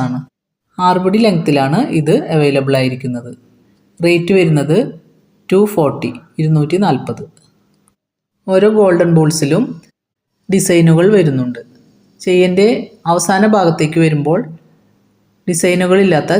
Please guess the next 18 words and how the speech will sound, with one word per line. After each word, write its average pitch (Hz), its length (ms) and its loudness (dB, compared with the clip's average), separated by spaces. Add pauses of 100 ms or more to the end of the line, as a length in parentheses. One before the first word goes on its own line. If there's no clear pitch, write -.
(120)
ചെറിയ 160 260 2 (160)
ഗോൾഡൻ 156 340 0
ബോൾസ് 135 300 -4
ആണ് 139 180 -4
വരുന്നത്. 120 340 -4 (2750)
എട്ട് 196 220 0
പിടി 208 220 4
ലെങ്ത്തിൽ 190 380 2
വരുന്ന 135 240 2 (680)
താലി 175 240 2 (120)
ചെയിൻ 180 320 2
ആണ് 143 160 0 (120)
നെക്സ്റ്റ് 175 360 -4
വരുന്നത്. 123 340 -4 (540)
ഇതിൻ്റെ 190 240 4 (100)
റേറ്റ് 185 340 2
വരുന്നത് 147 360 2 (340)
മുന്നൂറ്റി 160 440 0